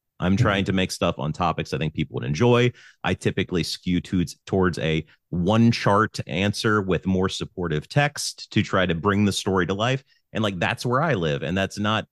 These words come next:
Speaker 1: you know, the right or wrong answer. Everyone has their own sort of spot in all this. And I'm sure many people bridge multiple areas of it, right?
Speaker 2: Yep. Yeah, yeah. Um,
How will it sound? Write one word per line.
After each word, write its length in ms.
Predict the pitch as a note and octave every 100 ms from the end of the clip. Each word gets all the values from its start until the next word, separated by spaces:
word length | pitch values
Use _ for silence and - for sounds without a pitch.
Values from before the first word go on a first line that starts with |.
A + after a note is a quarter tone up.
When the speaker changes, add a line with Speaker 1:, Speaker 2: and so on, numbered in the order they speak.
| -
Speaker 1:
you 120 | F#2+
know, 320 | F#2+ F#2 F#2 F#2
the 120 | G#2
right 300 | G2 G2 G2+
or 80 | F#2+
wrong 240 | F#2 F#2
answer. 300 | A#2 A2 E2+
Everyone 260 | F2 G2 F2
has 180 | F2
their 200 | D#2+ E2+
own 200 | E2+ F2
sort 200 | F2 F2+
of 120 | E2 D2
spot 460 | - - F2 E2+
in 80 | F2+
all 160 | A2 E2+
this. 160 | D2
And 80 | D#2
I'm 60 | D#2+
sure 180 | A2+
many 220 | F#2+ F#2+ F2
people 260 | F2+ F2
bridge 380 | D2+ F2+ E2+ D#2+
multiple 500 | F2 D#2+ - - D2+
areas 380 | G2 E2+ G1+ -
of 80 | -
it, 80 | -
right? 240 | D#2 F2
Speaker 2:
Yep. 180 | F2 - _ _ -
Yeah, 160 | F2+
yeah. 280 | F#2 G#2+ B2+
Um, 160 | D3+